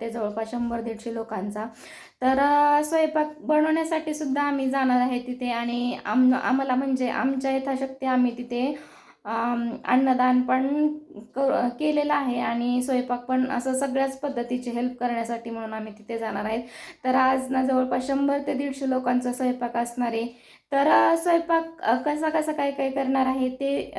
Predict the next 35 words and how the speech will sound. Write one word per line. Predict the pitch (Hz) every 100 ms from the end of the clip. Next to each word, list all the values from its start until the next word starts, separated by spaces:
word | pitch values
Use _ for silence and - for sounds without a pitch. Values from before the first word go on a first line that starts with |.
| 202
थोडं | 311 285 302
थोडं | 311 294
मी | 294
तुमच्यासोबत | 262 277 277 262 277 262
शेअर | 262 254
करेल, | 254 247
कारण | 240 240 240
जास्त | 247 247 254
व्हिडिओ | 240 240 226
तर | 240
काही | 233
काढायला | 233 233 226
जमणार | 226 233 233
नाही, | 233 247 269 269 - - _
कारण | 214 214 226
का | 226
स्वयंपाक | 254 262 254 254 247 -
करायचा | 262 254 254
का | 240
व्हिडिओ | 240 254 262
काढायचा. | 262 247 226 208 220
आणि, | 214 226 226 240 254 - - - _
अ, | - 233
थोड्या | 302 294 285
थोड्या | 294 294
क्लिप | 285 285 -
शेअर | 294 277 269
करेल | 269 262
आणि | 254 247 262
जेवणामध्ये | 254 269 262 262 254 254 254 254 254
काय | 254 269
काय | 269 285
बनवणार | 247 277 254 247
आहेत | 240 240 233 240 240
वगैरे, | 240 240 247 240 240